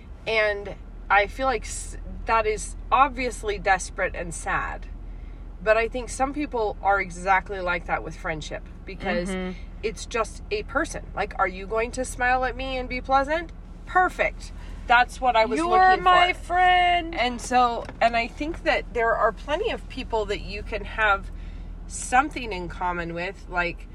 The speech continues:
Speaker 1: maybe it's somebody who's got great advice on sourdough, or somebody who you admire their needlepoint skills, or somebody that you would look up for advice on
Speaker 2: But those are really,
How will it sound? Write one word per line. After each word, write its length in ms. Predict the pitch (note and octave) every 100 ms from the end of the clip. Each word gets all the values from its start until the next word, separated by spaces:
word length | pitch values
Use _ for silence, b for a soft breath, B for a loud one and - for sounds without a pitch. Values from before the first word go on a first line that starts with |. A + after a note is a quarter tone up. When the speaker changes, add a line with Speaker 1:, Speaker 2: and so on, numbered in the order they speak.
| B B B B -
Speaker 1:
maybe 400 | E3 G#3 G#3 A3
it's 220 | A3 F3+ -
somebody 380 | A3 G#3+ G#3
who's 220 | G3+ G#3+ -
got 220 | G3 -
great 360 | - G3+ A3+ G#3+
advice 480 | G3 G3+ G#3 G#3
on 160 | G#3+ F#3
sourdough, 720 | E3+ G3+ A#3 A#3+ F#3+ F3+ F3
or 120 | F3 F3
somebody 480 | - G3+ A3 G#3+
who 420 | F#3+ F#3+ G3+ F#3+ G3
you 260 | F3 F#3+
admire 600 | F#3 F3 F3 F#3+ A3 A3
their 180 | F#3 F3+
needlepoint 720 | E3+ F3+ A3+ G#3+ - F3 E3
skills, 600 | - - F#3 F3 F3 E3
or 180 | - F#3
somebody 420 | - A3 G#3+ G#3+
that 180 | F#3 E3+
you 180 | F#3 G3+
would 180 | F#3+ F#3
look 300 | F#3+ G3 -
up 240 | G3 F3
for 400 | - - F3 E3
advice 640 | - F#3 E3 F3+ F#3 F#3 -
on 240 | - F3+ E3+
Speaker 2:
But 140 | C#4
those 240 | E4+ A4 A4
are 120 | B4+
really, 380 | G4 F#4+ F4+